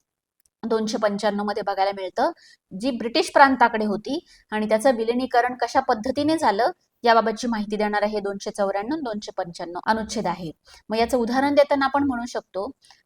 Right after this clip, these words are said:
हैदराबादच्या निजामाने भारतात विलीन होण्याचा करार केला. या करारानुसार संस्थानाची सरकारी मालमत्ता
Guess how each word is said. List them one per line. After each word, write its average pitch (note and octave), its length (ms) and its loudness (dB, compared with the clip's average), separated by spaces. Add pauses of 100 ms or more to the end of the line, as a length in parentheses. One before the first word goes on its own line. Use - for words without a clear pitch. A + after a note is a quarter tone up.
हैदराबादच्या C#4+ 580 6
निजामाने B3+ 600 2 (320)
भारतात B3 460 6
विलीन C#4 300 2
होण्याचा A3+ 340 -2
करार G3 280 4
केला. E3 260 -10 (460)
या G3 140 6
करारानुसार A3+ 760 6 (340)
संस्थानाची D#4 720 2
सरकारी C#4 440 6
मालमत्ता A3+ 600 4